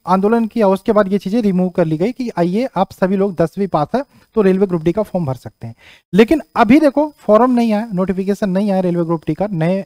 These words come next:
एग्जाम को या फिर नई वैकेंसी को लेकर, लेकिन रेलवे ने एक नोटिस निकाल के आपको बता दिया है कि भैया हम ये चीजें करने जाना है। रेलवे के जॉब के बारे में बात करें, सारी चीजें आपको भी पता टेक्निकल होती हैं, टेक्निकल नॉलेज बहुत इंपॉर्टेंट है, जरूरी भी है।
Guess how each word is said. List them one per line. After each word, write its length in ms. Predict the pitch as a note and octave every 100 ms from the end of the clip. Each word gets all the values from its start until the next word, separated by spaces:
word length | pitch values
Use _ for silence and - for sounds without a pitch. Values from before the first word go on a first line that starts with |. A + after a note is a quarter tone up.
| D#3
एग्जाम 400 | C3 C#3 D#3+ F3
को 240 | - F3+ - -
या 40 | E3
फिर 160 | F#3+
नई 140 | F3 F#3
वैकेंसी 420 | D#3+ D#3+ D3+ G3+
को 100 | F3+
लेकर, 220 | D#3+ B3+
लेकिन 300 | B3+ B3+ D4 A#3 - C#3
रेलवे 300 | A3 C4 D4+
ने 100 | D#4+
एक 120 | G#3+
नोटिस 440 | F#3+ G#3 D4 C#4+
निकाल 300 | A3+ G3 G#3
के 120 | G#3+ G#3+
आपको 240 | F3+ G#3
बता 300 | E3 D#3+ F#3
दिया 220 | G3 F#3
है 80 | B3+ -
कि 60 |
भैया 300 | G3 G#3 C4 A#3
हम 160 | A3+ A#3
ये 120 | A3+
चीजें 320 | F#3+ F3 G3 - _ _ -
करने 240 | F3 D#3
जाना 240 | A2 G2+ G#2+
है। 60 |
रेलवे 300 | C#3 C4 D4+
के 100 | D4+
जॉब 240 | A#3+ A#3+ -
के 60 | C4+
बारे 200 | G3+ F#3+
में 220 | F3+ E3+
बात 180 | E3 -
करें, 180 | F3+
सारी 600 | B3 _ - _ - B3+ C4+
चीजें 200 | C#4 C4
आपको 240 | A3 B3
भी 100 | A#3
पता 200 | A#3 A#3+
टेक्निकल 520 | A3 G3+ F#3 F3+ G3
होती 280 | B2+ A#2 G#2+
हैं, 160 | G2+ A2 _ _ _ _ A3+
टेक्निकल 500 | A3 A#3 C4+ C#4+ A#3 _ -
नॉलेज 500 | F3+ G#3 A3 A#3+ A3
बहुत 380 | D#3+ C#3 D#3 B3+ -
इंपॉर्टेंट 580 | F#3+ - F#3 A3 A3 G#3
है, 180 | B3 D#3+
जरूरी 360 | D#3+ D#3 D3
भी 120 | A#2
है। 180 | G#2 G2